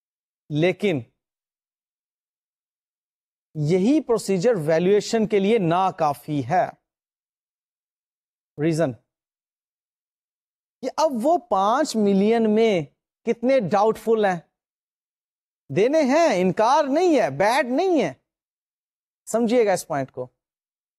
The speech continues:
बैड डेट की अकाउंटिंग एंट्री आप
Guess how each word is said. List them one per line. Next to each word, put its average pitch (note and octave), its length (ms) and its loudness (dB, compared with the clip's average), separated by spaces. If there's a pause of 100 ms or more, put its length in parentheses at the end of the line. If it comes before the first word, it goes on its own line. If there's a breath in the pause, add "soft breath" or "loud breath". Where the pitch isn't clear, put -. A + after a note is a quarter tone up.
(480)
बैड F#3+ 560 0
डेट A#3 280 -2
की A#3+ 280 -4
अकाउंटिंग G3+ 560 -4
एंट्री G#3 400 -4
आप F3+ 460 -2